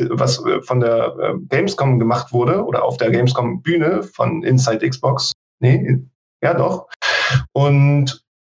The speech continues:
dort ist es zum Beispiel so, dass du, äh, wenn du dann einen Finisher-Moves machst, für alle deine Kameraden schwere Munition fallen lässt. Das ist natürlich mega geil, ne?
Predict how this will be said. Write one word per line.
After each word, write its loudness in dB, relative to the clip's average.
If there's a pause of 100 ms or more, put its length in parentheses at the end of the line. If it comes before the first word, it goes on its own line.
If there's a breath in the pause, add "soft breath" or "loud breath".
(340)
dort 0
ist 2
es 0
zum 2
Beispiel -2
so, 0
dass -4
du, 2
äh, 0 (120)
wenn 0
du 0
dann 2
einen 0
Finisher-Moves -2
machst, -2 (800)
für 0
alle 0
deine 0
Kameraden 0 (340)
schwere 0
Munition 0
fallen 0
lässt. -4 (160)
Das 0
ist 0
natürlich 0
mega 0
geil, 0
ne? 0